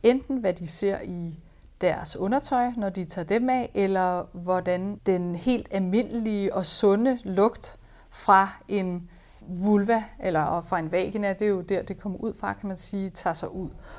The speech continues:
Og det betyder jo i sidste ende,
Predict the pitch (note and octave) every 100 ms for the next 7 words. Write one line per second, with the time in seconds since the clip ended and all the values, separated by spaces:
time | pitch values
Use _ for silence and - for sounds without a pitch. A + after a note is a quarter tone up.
0 | - - G#3+ D#4 D4+ D4+ - D#4 C4+ C4+
1 | A#3 F#3+ - G#3 - A#3 - B3 F#3+ F3+
2 | F3+